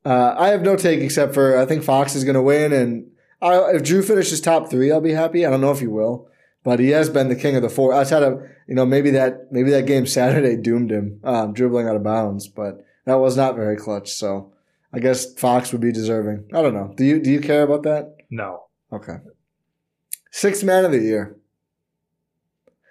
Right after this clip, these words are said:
Speaker 1: They don't, they don't even have this clutch thing on this page, by the way. Are they? Uh, can we not bet on who's clutch? That's
Speaker 2: I guess
Speaker 1: ironic.
Speaker 2: not.
Speaker 1: That's ironic, 'cause you
Speaker 2: I
Speaker 1: should
Speaker 2: think,
Speaker 1: feel
Speaker 2: I
Speaker 1: like
Speaker 2: think
Speaker 1: you
Speaker 2: it's
Speaker 1: can bet.
Speaker 2: because they have no idea how voters are gonna vote on it yet.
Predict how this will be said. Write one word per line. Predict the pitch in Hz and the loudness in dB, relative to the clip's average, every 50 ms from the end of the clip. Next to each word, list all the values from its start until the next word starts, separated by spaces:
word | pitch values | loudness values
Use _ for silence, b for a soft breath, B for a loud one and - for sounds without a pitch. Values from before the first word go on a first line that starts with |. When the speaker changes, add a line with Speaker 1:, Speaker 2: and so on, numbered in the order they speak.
| b b b | b b b
Speaker 1:
They | 147 185 | 0 2
don't, | 233 254 220 143 | 2 2 2 2
they | 170 190 | 2 2
don't | 233 269 294 285 | 2 2 2 2
even | 254 240 190 | 0 0 2
have | 156 160 175 180 160 | 2 2 2 2 0
this | 143 127 139 | 0 -2 -4
clutch | - - 151 147 147 | -2 -2 -2 -2 -2
thing | - - 143 127 123 123 | -2 -2 0 0 0 0
on | 117 113 | -2 -4
this | 107 101 | -6 -8
page, | - - 131 123 120 110 92 - | -6 -2 0 0 0 0 -2 -6
by | - 107 101 | -6 -6 -6
the | 98 98 | -4 -6
way. | 95 92 90 - - _ _ - | -6 -8 -10 -12 -16 _ _ -6
Are | 127 127 | -2 2
they? | 139 143 147 | 2 2 2
Uh, | - 135 139 139 | 2 0 -2 -2
can | 139 - 143 | -2 -4 -2
we | 143 147 | -2 0
not | 165 170 151 131 | 2 0 0 0
bet | 127 135 139 | 0 2 2
on | 160 156 139 | 2 0 0
who's | 131 127 127 | -2 -4 -6
clutch? | - - - 123 120 123 - - - - _ _ _ _ _ _ _ _ _ _ _ _ _ _ _ _ _ _ _ _ _ _ _ _ _ _ _ _ _ _ | -8 -6 -4 -4 -4 -4 -6 -12 -16 -16 _ _ _ _ _ _ _ _ _ _ _ _ _ _ _ _ _ _ _ _ _ _ _ _ _ _ _ _ _ _
That's | - 135 - - | -10 -6 -2 0
Speaker 2:
I | 156 139 | 2 2
guess | 127 | 4
Speaker 1:
ironic. | 127 135 156 151 123 107 | 2 2 2 0 -2 -4
Speaker 2:
not. | 131 135 143 131 - _ _ - | -4 -6 -8 -10 -12 _ _ -18
Speaker 1:
That's | - 127 - | -14 -6 -2
ironic, | 147 139 135 139 156 151 135 123 - | 0 2 2 2 2 2 0 -2 -6
'cause | - - | -8 -6
you | 123 | -4
Speaker 2:
I | - 156 | -2 -2
Speaker 1:
should | 143 - | -2 -2
Speaker 2:
think, | - - | -4 -2
Speaker 1:
feel | - 160 123 | -2 -2 0
Speaker 2:
I | 120 | 0
Speaker 1:
like | 113 | 0
Speaker 2:
think | 104 - - | 0 0 -2
Speaker 1:
you | 214 | -2
Speaker 2:
it's | 123 120 | -2 -2
Speaker 1:
can | 107 | 0
bet. | 123 120 | 0 0
Speaker 2:
because | 113 - 139 | 0 0 -2
they | 156 156 | -2 -2
have | 151 135 123 | -2 -2 -4
no | 127 127 131 131 | -4 -4 -4 -4
idea | 123 120 127 131 117 | -4 -2 -2 -4 -2
how | 110 123 117 | -4 -6 -8
voters | - 113 110 113 117 117 110 107 | -8 -10 -10 -10 -8 -10 -10 -10
are | 107 | -10
gonna | 107 107 104 98 | -12 -12 -14 -12
vote | 95 104 104 113 131 | -10 -8 -8 -6 -6
on | 135 143 | -6 -8
it | 156 165 | -8 -8
yet. | 175 175 190 233 - - | -8 -10 -10 -10 -12 -16